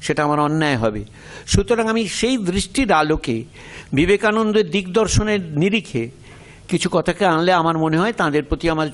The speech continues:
যথার্থ শ্রদ্ধাটা দেখানো হবে, করার সুযোগ হবে। উপনিষদে আমরা একটা কথা পাই, "উত্তিষ্ঠত জাগ্রত প্রাপ্য বরান নিবোধত।" দেখুন, কেউ ঘুমিয়ে থাকলে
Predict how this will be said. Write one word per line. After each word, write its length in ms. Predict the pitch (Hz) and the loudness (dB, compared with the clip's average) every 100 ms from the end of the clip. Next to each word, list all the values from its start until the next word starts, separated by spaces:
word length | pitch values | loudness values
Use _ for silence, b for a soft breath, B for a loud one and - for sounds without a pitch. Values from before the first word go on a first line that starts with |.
| - | -6
যথার্থ 420 | 127 135 147 147 156 | -2 0 0 -2 -6
শ্রদ্ধাটা 640 | - - 139 135 135 131 | -4 -2 0 0 0 0
দেখানো 360 | 117 - 113 98 | -2 -2 -4 -4
হবে, 240 | 101 101 - B B B - - | -6 -10 -16 B B B -20 -6
করার 300 | - 170 175 - - | 0 2 2 -2 -10
সুযোগ 380 | - 196 196 160 | -8 -2 0 -2
হবে। 240 | 107 104 - - - - - - B B B B B B B B B B | -4 -8 -10 -16 -20 -20 -20 -20 B B B B B B B B B B
উপনিষদে 560 | 156 214 254 247 269 247 | -2 0 0 2 0 0
আমরা 200 | 190 175 | 2 0
একটা 160 | - - | 0 0
কথা 240 | 151 151 | 0 0
পাই, 260 | 165 123 113 175 - - - - - - B B B | -2 -2 -4 -10 -16 -20 -20 -20 -20 -20 B B B
"উত্তিষ্ঠত 1000 | 196 - - 269 - - 190 156 143 147 - 131 | -2 0 0 2 2 2 2 2 0 -4 -6 2
জাগ্রত 500 | 190 214 214 208 - | 4 4 4 2 2
প্রাপ্য 600 | 143 - 185 196 196 185 | 0 0 2 2 2 0
বরান 400 | 175 180 190 214 | 4 4 4 4
নিবোধত।" 600 | 196 180 196 220 160 - 117 - - - - - - - - - - - - B B B B B B B B B B B B - - - - | 2 2 4 4 0 -6 -10 -14 -18 -20 -20 -20 -20 -20 -20 -20 -20 -20 -20 B B B B B B B B B B B B -20 -20 -20 -6
দেখুন, 300 | 151 202 208 | 0 2 2
কেউ 240 | 196 202 220 | 2 2 2
ঘুমিয়ে 380 | 165 214 262 277 | 4 4 4 2
থাকলে 460 | 254 220 175 196 | 0 0 0 0